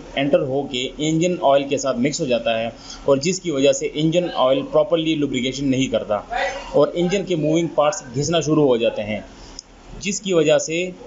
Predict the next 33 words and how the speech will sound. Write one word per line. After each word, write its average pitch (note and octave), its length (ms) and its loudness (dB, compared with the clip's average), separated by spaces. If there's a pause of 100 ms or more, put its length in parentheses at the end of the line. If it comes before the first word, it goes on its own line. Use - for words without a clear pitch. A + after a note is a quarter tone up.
(200)
इंजन F3 300 2
की E3 80 0
लाइफ C#3 340 0 (300)
कम E3+ 100 4
हो C3 140 4
जाती G#2+ 340 0
है। G2+ 140 -2 (320)
इसके F#3 220 0
अलावा D#3 340 4
वक्त E3 240 -2
के F3 80 -2
साथ D#3+ 220 0
साथ D#3 340 -2
पिस्टन D#3+ 320 -2
रिंग्स D#3 200 2
कमज़ोर E3 300 2
हो E3+ 60 4
जाती D#3 300 0
हैं D3 200 0 (360)
और C3+ 260 4 (240)
जिसके D3+ 360 -4
बाद C#3 340 0
आपकी C3+ 300 -2
गाड़ी C3 280 2
में C3+ 260 4
स्मोक C3+ 360 0
का C3+ 80 6
प्रॉब्लम B2+ 400 2
भी C#3+ 160 4
शुरू A#2+ 220 -2
हो G#2+ 100 2
जाता G#2 260 2
है। F#2+ 160 -4